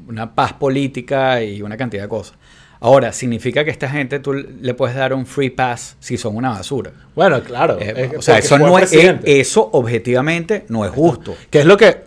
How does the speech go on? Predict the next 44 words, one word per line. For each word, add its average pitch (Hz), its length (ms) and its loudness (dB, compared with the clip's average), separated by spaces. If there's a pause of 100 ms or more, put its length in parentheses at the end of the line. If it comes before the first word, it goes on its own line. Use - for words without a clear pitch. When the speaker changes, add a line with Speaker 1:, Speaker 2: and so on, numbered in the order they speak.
Speaker 2:
el 143 160 -2
punto, 135 520 4
eh, 113 100 2
porque 113 460 -4
Fox 147 320 2
News, 151 300 -2
que - 80 -4
Speaker 1:
Pero, 131 160 8
Speaker 2:
es 131 80 8
otro 135 120 6
tema 156 200 6
a - 20 6
hablar, 147 340 6
que 117 120 -2
Speaker 1:
pero 151 260 6
por 147 140 4
otro 147 180 4
lado, 170 240 2
¿qué 170 140 2
vale 156 240 4
más? 160 300 -4 (100)
¿Me 135 80 -10
entiendes? 117 440 -4
Eh, 127 200 0
la 135 80 0
estabilidad 127 560 0
política 185 760 -2
o, 120 500 0
e, 151 220 -8
e 139 100 0
incluso 139 680 0 (320)
la 143 160 0
decisión 156 720 0
de 180 460 0
los 139 220 -2 (200)
decision 147 640 -4
makers 175 600 -4 (140)
teniendo 135 580 -2 (240)
toda, 156 560 4
toda 147 140 0
esta 160 140 -4
broma 147 260 0
por 151 140 0
delante. 120 420 -6